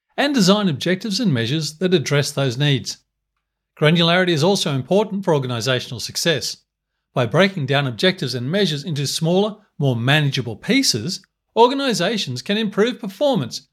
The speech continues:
by making it easier to track progress and identify areas needing improvement.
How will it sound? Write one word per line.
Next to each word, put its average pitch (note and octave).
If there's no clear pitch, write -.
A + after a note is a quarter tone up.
by F3+
making G3+
it -
easier A#3
to D3+
track A#3
progress C3+
and A#3+
identify F#3
areas D3
needing C3
improvement. B2